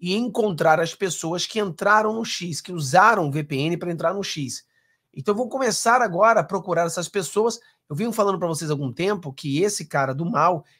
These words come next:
ele vai querer usar pessoas como um exemplo,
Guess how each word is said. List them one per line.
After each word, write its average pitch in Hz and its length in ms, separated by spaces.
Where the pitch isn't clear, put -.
ele 160 140
vai 175 160
querer 180 180
usar 151 240
pessoas 156 640
como 175 580
um 190 80
exemplo, 170 640